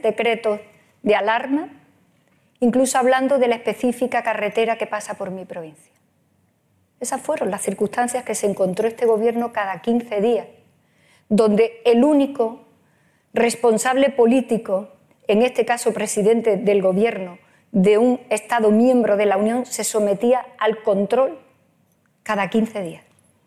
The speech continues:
Este gobierno eligió una fórmula exquisita de respeto a la democracia, de rendimiento de cuentas, como seguramente no ha ocurrido en ningún país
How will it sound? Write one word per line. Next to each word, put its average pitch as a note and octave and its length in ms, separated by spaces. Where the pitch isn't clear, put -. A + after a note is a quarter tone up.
Este C4 260
gobierno C4+ 600
eligió B3+ 500
una A3 240
fórmula G#3 680
exquisita B3 960
de A#3 180
respeto B3 800
a A#3 120
la A3+ 100
democracia, A3 720
de A#3 100
rendimiento B3 760
de C4 100
cuentas, D4+ 460
como A#3 220
seguramente C4+ 680
no C4+ 100
ha - 20
ocurrido C4 520
en B3 140
ningún B3 560
país B3 400